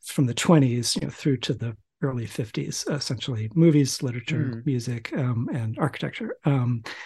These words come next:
Speaker 1: and, uh, and so I've <clears throat> been reading a lot of the stories around High Noon, uh, which was, um, directed by emigre director Fred Zinnemann. Um,
Speaker 2: Mm.
Speaker 1: and, and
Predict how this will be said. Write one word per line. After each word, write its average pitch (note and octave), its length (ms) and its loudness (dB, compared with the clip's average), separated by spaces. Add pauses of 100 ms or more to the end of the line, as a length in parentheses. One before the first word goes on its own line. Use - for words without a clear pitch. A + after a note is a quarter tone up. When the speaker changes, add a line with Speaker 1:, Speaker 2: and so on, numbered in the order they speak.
(240)
Speaker 1:
and, C3 440 2
uh, A#2+ 300 -2
and C#3 120 0
so C3+ 120 0
I've B2+ 280 -2
<clears throat> - 60 -20
been E3 380 10
reading B2 260 4
a E3+ 40 -4
lot A#2+ 120 0
of A#2 60 -6
the A2+ 60 -8
stories A#2 320 -4
around A2+ 260 -4 (440)
High D3 160 6
Noon, E3 460 10
uh, B2+ 220 -2
which C3 220 -10
was, - 260 -2 (100)
um, B2+ 440 -4
directed C3 340 -2
by A2+ 320 -4 (580)
emigre A#2 300 0
director A#2+ 360 -4
Fred A2 240 -6
Zinnemann. A#2 460 -2 (440)
Um, A2+ 500 -2
Speaker 2:
Mm. - 20 -2
Speaker 1:
and, A#2 380 0 (180)
and A2 360 -2